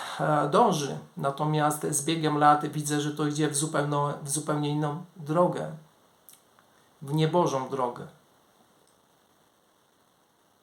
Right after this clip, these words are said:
Kochani,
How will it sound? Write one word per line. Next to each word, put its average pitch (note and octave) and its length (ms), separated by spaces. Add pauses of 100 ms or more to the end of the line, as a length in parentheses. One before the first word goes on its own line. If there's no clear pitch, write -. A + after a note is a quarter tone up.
(2250)
Kochani, D#3 500